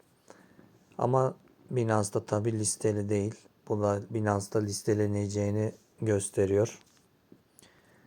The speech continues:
Ee, şimdi bu token'ımızın arkadaşlar bir de arzlarına bakalım. Maksimum arzı bir kat trilyon. Toplam arzı da aynı şekilde.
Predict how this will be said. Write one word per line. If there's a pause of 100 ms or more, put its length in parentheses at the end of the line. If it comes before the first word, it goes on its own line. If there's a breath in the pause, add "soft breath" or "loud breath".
(720 soft breath)
Ee, (640)
şimdi
bu
token'ımızın
arkadaşlar (1200)
bir
de
arzlarına
bakalım. (400)
Maksimum
arzı (240)
bir
kat
trilyon. (840 soft breath)
Toplam
arzı
da
aynı
şekilde.